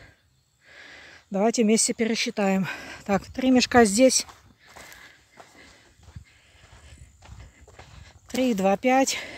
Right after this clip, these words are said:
Ой, назад иду. Вот так хожу, брожу, ноги болят. Жарко. Пять и два, семь. Ну вот этот маленький не буду считать.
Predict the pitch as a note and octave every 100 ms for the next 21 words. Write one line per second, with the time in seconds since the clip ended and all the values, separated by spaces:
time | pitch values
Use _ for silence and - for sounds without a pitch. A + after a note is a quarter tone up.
0 | - - - - - _ _ - - -
1 | - - - - - - - - A3 C#3+
2 | G3+ F3 G3+ G#3 E3+ F#3 - - - -
3 | - _ _ - - - - - - -
4 | G#3 A3+ G#3 A3+ G3+ A#3+ G#3+ G#3+ F#3+ G#3+
5 | G#3+ A3+ A3 G3+ G3+ E3+ - - - _
6 | _ - - - - - - - E3 A3+
7 | A#3+ A#3 G3 F3+ - - - - - _
8 | _ - - - - - C4 A#3 - -
9 | - G#3+ A3+ G3 A#3+ G#3 - B3+ A3 D#3
10 | - - _ _ _ _ - - - C#4+
11 | D4 D4+ C#4 C#4 C4+ C4 B3+ A#3+ G3+ G#3+
12 | G3 - G3+ - E3+ -